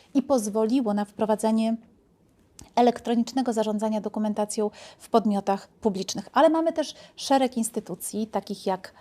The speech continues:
ministerstwa, mam na myśli jednostki centralne, jak również administrację rządową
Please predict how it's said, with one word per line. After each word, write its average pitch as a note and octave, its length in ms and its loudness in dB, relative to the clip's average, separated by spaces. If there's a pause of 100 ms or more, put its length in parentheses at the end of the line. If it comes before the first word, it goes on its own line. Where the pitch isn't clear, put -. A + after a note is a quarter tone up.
ministerstwa, G#3 840 0
mam G3 180 -4
na F#3+ 80 -4
myśli G3 320 -6
jednostki G3 420 -6
centralne, A3 600 0 (280)
jak - 160 -2
również A3+ 260 -2
administrację G#3+ 640 -2
rządową G#3 540 0